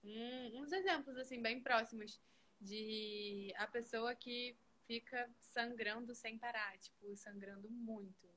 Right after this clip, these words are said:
e não para. Alguma coisa ali tá querendo mostrar, e isso não é fácil de aceitar, né? Aceitar as coisas que tão erradas dentro da gente, né?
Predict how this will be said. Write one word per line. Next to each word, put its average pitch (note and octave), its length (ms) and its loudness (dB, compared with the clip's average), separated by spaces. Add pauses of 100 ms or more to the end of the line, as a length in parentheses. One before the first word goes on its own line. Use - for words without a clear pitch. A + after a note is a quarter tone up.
e G3+ 80 -12
não G3+ 160 -10
para. F#3 360 -4 (760)
Alguma G#3 420 -4
coisa D#4 320 2
ali C#4+ 220 -2
tá C#4+ 120 -6
querendo B3 300 -2
mostrar, B3 540 0
e A3 140 -4
isso A3+ 160 -6
não C4 120 -6
é C5+ 80 -2 (120)
fácil B3 360 6
de G#3 100 -2
aceitar, G3+ 560 -4
né? F3+ 240 -10 (340)
Aceitar G3+ 460 -4
as G3+ 100 -6
coisas G3+ 280 -6
que - 100 -16
tão G#3 120 -6
erradas F#3 480 -2
dentro F3+ 320 -12
da F#3 120 -8
gente, - 480 -18
né? D3 440 2